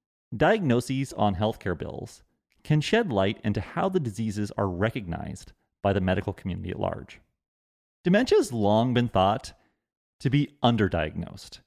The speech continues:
but higher levels of public education and more diagnostic and treatment options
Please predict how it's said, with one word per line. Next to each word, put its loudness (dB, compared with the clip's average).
but -2
higher 2
levels 4
of 0
public 0
education 0
and 2
more 2
diagnostic 0
and -2
treatment -2
options -2